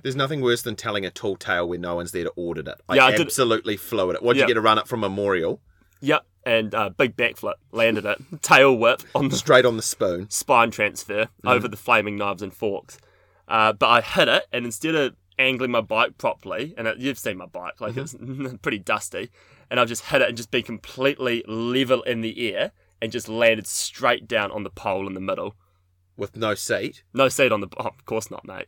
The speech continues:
Speaker 2: <laughs> You know me.
Speaker 1: That's how you ride.
Speaker 2: <laughs> Yeah, of course. So that was my stunner. It was just quite fun.
Speaker 1: Just
Speaker 2: Hit
Speaker 1: taking you back to your nostalgia, back
Speaker 2: hitting
Speaker 1: to your
Speaker 2: the,
Speaker 1: childhood.
Speaker 2: hitting the dirt jumps. I've
Speaker 1: Would
Speaker 2: sent, sent my C V off to Nitro Circus.
Speaker 1: Would younger Sam Voisin have made absolute mincemeat of you on those jumps?
Speaker 2: Definitely.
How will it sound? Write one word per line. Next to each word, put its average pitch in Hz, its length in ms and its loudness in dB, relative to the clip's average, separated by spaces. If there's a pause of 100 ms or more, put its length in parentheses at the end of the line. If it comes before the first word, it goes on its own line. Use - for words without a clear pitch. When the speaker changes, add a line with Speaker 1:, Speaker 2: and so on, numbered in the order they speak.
(140)
Speaker 2:
<laughs> - 140 -12
You 160 100 0
know 113 160 2
me. 110 60 -2
Speaker 1:
That's 113 140 2
how 90 40 2
you 92 180 -4
ride. 95 380 2
Speaker 2:
<laughs> 160 60 -8
Yeah, 160 160 2
of 98 160 -6
course. 127 400 0 (420)
So 156 160 2
that 185 140 10
was 170 120 4
my 147 120 8
stunner. 135 380 6
It - 20 4
was 175 100 0
just - 160 -6
quite 110 260 0
fun. 143 420 2 (100)
Speaker 1:
Just 135 180 -2
Speaker 2:
Hit 156 60 4
Speaker 1:
taking 131 180 0
you 110 80 -2
back 95 200 -2
to - 120 -10
your 98 140 -2 (100)
nostalgia, 113 600 -2
back 180 100 -8
Speaker 2:
hitting 123 160 2
Speaker 1:
to 107 60 -2
your 110 60 -2
Speaker 2:
the, - 40 -10
Speaker 1:
childhood. 117 400 0
Speaker 2:
hitting 101 80 -4
the - 20 -16 (140)
dirt - 80 -4
jumps. 151 320 0
I've 110 180 4
Speaker 1:
Would 220 140 6
Speaker 2:
sent, 160 180 -2
sent 170 200 2
my 123 80 -2
C 117 240 0
V 104 120 0
off 104 120 -6
to 101 100 -10
Nitro 101 300 -6
Circus. 104 540 -8
Speaker 1:
Would 202 220 0
younger 190 420 -2
Sam 123 280 -2
Voisin 110 380 -2
have 101 220 -8
made 107 280 0 (120)
absolute 110 440 -2
mincemeat 104 440 -6
of 101 120 -6
you 104 160 -2
on 104 100 -2
those 104 220 -4
jumps? 196 500 -6
Speaker 2:
Definitely. 101 520 -10